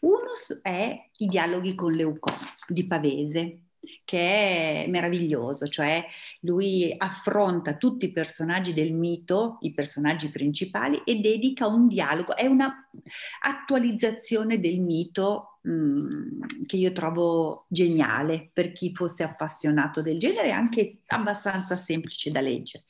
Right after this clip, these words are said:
E poi l'altro, devo dirti che è una, una, una scoperta recente che am-, io mi sono innamorata di questo libro, che è Cambiare l'acqua ai fiori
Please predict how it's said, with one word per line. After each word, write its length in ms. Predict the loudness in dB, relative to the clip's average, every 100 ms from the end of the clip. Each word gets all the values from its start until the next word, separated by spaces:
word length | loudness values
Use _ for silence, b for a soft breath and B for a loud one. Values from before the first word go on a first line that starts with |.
| B B B
E 140 | -2 0
poi 220 | -2 0
l'altro, 420 | 0 -2 0 0
devo 240 | 2 2
dirti 400 | 0 0 -2 -2
che 140 | 0 0
è 40 |
una, 300 | 2 0 0
una, 500 | 0 2 2 4 2
una 600 | 2 0 2 2 2 -2 -6 B B B
scoperta 640 | -12 -2 -2 2 0 2 0
recente 1120 | 0 2 2 4 4 2 0 0 2 0 B B B B B
che 600 | -2 2 2 2 0 -4 -14 -20 -2
am-, 340 | 0 0 -2
io 200 | 0 2
mi 120 | 2 2
sono 220 | 2 2
innamorata 640 | 4 4 4 2 0 -4
di 120 | -4
questo 280 | -4 -2 0
libro, 320 | 0 2 0 0
che 100 | -2
è 60 |
Cambiare 380 | -2 -2 0 0
l'acqua 320 | 0 -2 -2
ai 80 | -2
fiori 560 | 0 0 0 0 -2